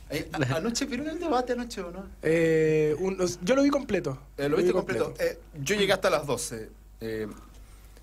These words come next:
Speaker 1: no lo vi completo.
Speaker 2: Diez segundos de deporte que fue la mención a Elige Vivir Sano. Fue toda la participación. Diez segundos, exacto.
Speaker 1: ¿Y Piñera o Guille?
Speaker 2: Eh, Piñera.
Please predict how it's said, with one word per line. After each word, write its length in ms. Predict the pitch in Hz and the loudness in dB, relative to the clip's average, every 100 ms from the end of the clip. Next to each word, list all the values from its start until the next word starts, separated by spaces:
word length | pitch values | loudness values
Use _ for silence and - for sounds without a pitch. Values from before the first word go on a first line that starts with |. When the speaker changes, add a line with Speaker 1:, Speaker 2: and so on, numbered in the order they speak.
| - | -2
Speaker 1:
no 80 | 175 | 2
lo 80 | |
vi 100 | 165 | 2
completo. 560 | 147 123 117 117 107 143 | 2 -2 -2 -6 -4 -6
Speaker 2:
Diez 220 | 143 196 247 | 0 0 2
segundos 440 | 254 233 262 254 | 0 0 0 0
de 120 | 208 | 2
deporte 440 | 208 202 240 247 240 | 2 4 0 0 -4
que 80 | 202 | -4
fue 200 | - 214 | 0 0
la 80 | |
mención 420 | 202 185 - 208 202 | 0 -2 0 0 2
a 320 | 196 190 175 | 2 2 2
Elige 300 | 175 196 208 | 2 0 0
Vivir 260 | 180 185 185 | 0 0 -2
Sano. 300 | - 139 127 | -2 -2 -2
Fue 160 | 170 | -4
toda 320 | 165 196 196 | 0 2 4
la 240 | 185 180 170 | 2 2 0
participación. 640 | 170 175 160 143 127 131 | -2 -4 -4 -4 -4 -4
Diez 140 | 147 254 | 0 2
segundos, 360 | 220 180 139 | 2 2 2
exacto. 380 | 185 - 143 - - - | 2 0 -4 -10 -20 -8
Speaker 1:
¿Y 340 | 135 139 139 135 | -2 0 0 -2
Piñera 640 | 139 - - 143 214 226 | -4 -8 -2 0 2 2
o 60 | 185 | 0
Guille? 320 | 151 107 98 - - | -4 -4 -6 -14 -2
Speaker 2:
Eh, 380 | 165 170 165 165 | 2 4 4 2
Piñera. 320 | 180 156 | -2 -2